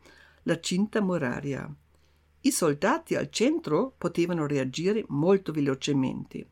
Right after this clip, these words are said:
perché potevano percorrere le strade grandi e dritte che dal centro andavano in tutte le direzioni della periferia e potevano così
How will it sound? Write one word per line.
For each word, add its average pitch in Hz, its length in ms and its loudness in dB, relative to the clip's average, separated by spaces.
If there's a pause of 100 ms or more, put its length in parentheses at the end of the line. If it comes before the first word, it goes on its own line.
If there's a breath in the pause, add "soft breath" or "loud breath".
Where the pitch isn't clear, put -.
(140)
perché 220 560 -2
potevano 151 520 -2
percorrere 185 600 -4
le 143 140 -2
strade - 640 -6 (320 soft breath)
grandi 151 640 -2
e 151 140 -2
dritte 185 560 -4 (480 soft breath)
che - 180 -2
dal 359 160 -2
centro 190 460 0
andavano 156 560 0
in 156 240 -6
tutte 320 280 0
le 269 120 2
direzioni 190 920 -2
della 165 220 -4
periferia 151 840 -8 (1080 soft breath)
e 349 100 4
potevano 208 640 4
così 220 560 2